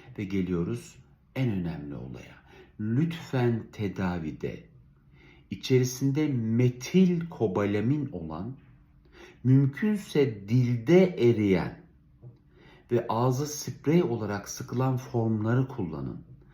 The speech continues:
Yutulan formları ya da iğne formları lütfen kullanmamaya özellikle dikkat ediniz.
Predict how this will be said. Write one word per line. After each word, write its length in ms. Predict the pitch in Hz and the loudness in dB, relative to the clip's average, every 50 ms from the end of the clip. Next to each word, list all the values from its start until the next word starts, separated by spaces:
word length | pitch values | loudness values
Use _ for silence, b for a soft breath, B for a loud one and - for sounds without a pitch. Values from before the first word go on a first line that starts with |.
| B B B B B B B B B - | B B B B B B B B B -12
Yutulan 680 | 101 101 113 117 - 135 143 139 147 160 170 170 170 | -8 -8 -8 -6 -2 0 2 2 4 6 6 4 4
formları 720 | 165 - - 113 104 95 90 87 82 80 71 69 65 64 - | 2 -2 -4 -4 -4 -2 -2 -4 -4 -6 -8 -10 -12 -10 -6
ya 220 | 85 101 113 - | -4 -2 0 0
da 80 | 139 123 | 0 0
iğne 420 | - 127 123 123 127 131 151 156 | 0 0 0 2 4 4 2 2
formları 720 | 156 - 135 127 117 117 117 113 120 120 120 117 110 113 120 | 0 0 0 2 2 2 0 0 0 0 -2 -2 -4 -4 -2
lütfen 440 | 139 165 165 - - 135 127 123 123 | -2 -4 -4 -4 -4 -4 -4 -4 -4
kullanmamaya 840 | - - 113 104 113 143 151 143 135 120 107 101 101 104 110 110 | -6 -6 -6 -4 -2 -2 -2 -2 -2 -2 -4 -4 -4 -4 -4 -6
özellikle 760 | - 98 107 95 92 92 107 113 120 127 131 127 - - 98 85 | -6 -6 -8 -8 -8 -6 -4 -4 -4 -4 -6 -6 -8 -8 -8 -8
dikkat 360 | 82 - - - - - 62 | -10 -12 -14 -14 -14 -14 -14
ediniz. 540 | - - - - - - - - - - | -14 -14 -14 -16 -16 -16 -18 -18 -18 -20